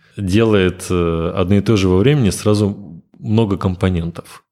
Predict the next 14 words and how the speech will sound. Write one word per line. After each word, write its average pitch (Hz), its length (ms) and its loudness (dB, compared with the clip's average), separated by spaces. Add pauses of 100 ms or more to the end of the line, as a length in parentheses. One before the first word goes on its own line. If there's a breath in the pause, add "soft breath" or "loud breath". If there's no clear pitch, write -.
(260 soft breath)
Это 104 960 0 (140)
физическая 98 880 2 (120)
история – 90 580 -4 (440)
то 85 160 0
есть - 440 -8
история 101 400 0
моего 87 300 0
тела. 90 440 -6 (340)
Это 127 280 0
память, 98 720 -4 (600)
это 104 180 -2
психологический 117 760 -2
портрет, 104 600 -4 (460)
да, 98 340 0